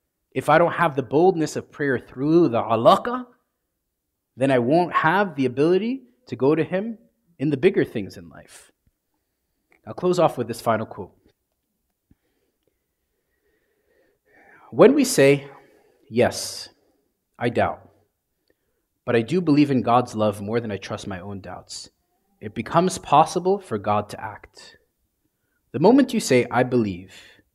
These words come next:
and that is why I turn to you," implies, "I believe that you will be willing, that there is love in you, that there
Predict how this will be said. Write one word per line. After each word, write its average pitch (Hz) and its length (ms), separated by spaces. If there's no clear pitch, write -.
and 123 160
that 135 100
is 107 140
why 139 260
I 123 120
turn 131 400
to - 160
you," 95 180
implies, 117 680
"I 123 140
believe 185 680
that 120 200
you 180 580
will 143 160
be 127 160
willing, 165 440
that 117 180
there 185 520
is 123 180
love 139 340
in 165 220
you, 98 260
that 117 160
there 208 440